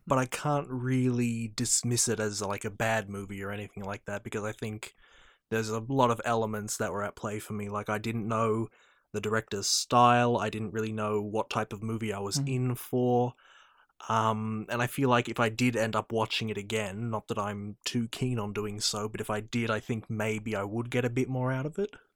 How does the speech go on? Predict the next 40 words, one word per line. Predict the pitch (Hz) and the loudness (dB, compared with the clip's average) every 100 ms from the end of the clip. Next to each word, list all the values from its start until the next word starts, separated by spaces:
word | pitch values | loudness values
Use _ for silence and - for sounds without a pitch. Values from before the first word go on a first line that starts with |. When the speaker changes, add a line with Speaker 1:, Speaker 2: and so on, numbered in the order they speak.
| _ | _
Speaker 1:
Well, | 277 269 | 2 4
what | 262 277 | 6 6
did | 262 254 254 | 6 2 2
you | |
dislike | 214 208 190 - 175 180 180 | 4 4 4 0 4 4 4
about | 170 156 143 139 - | 2 4 4 2 -2
it? | - | 0
Because | 165 190 - | 4 4 2
I, | - - 190 | -8 0 4
I | |
gotta | 196 185 | 6 6
say, | 165 156 - | 4 4 4
I | 160 165 | 6 8
was | 170 180 170 - - - | 8 6 6 -6 -12 6
also | 196 208 190 | 6 8 6
keen | - 214 208 | 6 8 8
on | 180 | 8
watching | 175 196 - 156 | 6 4 2 2
this | 147 | 2
'cause | - 156 | 2 4
I | 160 | 6
had | 170 | 8
a | 170 | 6
feeling, | - 190 185 165 151 - _ - | 6 6 6 4 0 -10 _ 0
I | 466 | 0
don't | - | 6
think | 403 294 | 8 8
Bartek | 214 220 - 208 | 8 6 4 2
would | 156 | 0
like | 147 165 156 - | 4 6 6 2
this | 143 - | -4 0
movie | 143 139 135 | 2 2 2
very | 127 139 139 135 | 2 4 4 4
much. | 156 247 - - - - - - | 0 -2 -4 -6 -8 -20 -20 -10
Speaker 2:
Yeah, | 131 151 240 247 | -6 -4 -2 -2
you, | 147 120 | -2 -2
you | 156 165 160 | -4 -4 -6
kinda | - 180 196 175 | -6 -6 -4 -2
nailed | 160 196 117 110 | -2 -2 -2 -2
that, | 110 110 | -4 -4